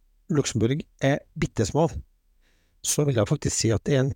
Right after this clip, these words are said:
trøst at valgkampen er dominert av sosiale og økonomiske saker som kretser rundt det moderate sentrum av politikken,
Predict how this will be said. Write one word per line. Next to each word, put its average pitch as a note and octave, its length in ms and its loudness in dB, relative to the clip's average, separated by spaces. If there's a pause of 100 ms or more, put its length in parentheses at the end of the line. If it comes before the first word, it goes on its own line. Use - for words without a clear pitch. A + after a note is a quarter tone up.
trøst - 460 -2
at - 100 -12
valgkampen G#2 640 0
er A#2 100 2
dominert G#2+ 400 0
av G#2+ 80 0
sosiale G2 480 0
og F#2+ 80 0
økonomiske A2 720 0 (260)
saker C3 540 -2 (400)
som B2 160 -2
kretser G#2 480 0
rundt A2 240 0
det A2 100 0
moderate G#2 560 0
sentrum D#2+ 640 -2
av - 80 -2
politikken, D2 540 -2